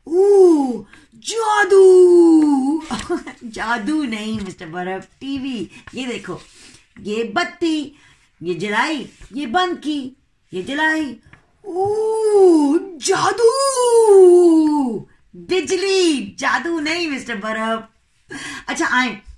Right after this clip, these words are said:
आए, मैं आपको लेके जाता हूँ। ये कितनी प्यारी तस्वीर, वाह। आए, मेरे साथ आए।" सच में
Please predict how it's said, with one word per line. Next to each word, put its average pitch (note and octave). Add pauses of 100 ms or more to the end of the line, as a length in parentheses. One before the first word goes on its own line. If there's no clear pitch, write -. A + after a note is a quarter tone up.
(220)
आए, B3
मैं B3+
आपको G#3+
लेके A3
जाता F#3
हूँ। D#3+ (1120)
ये G3
कितनी -
प्यारी C#4+
तस्वीर, C#4+
वाह। D4+ (1120)
आए, D4
मेरे C#4+
साथ B3
आए।" F#3 (960)
सच A3+
में C#4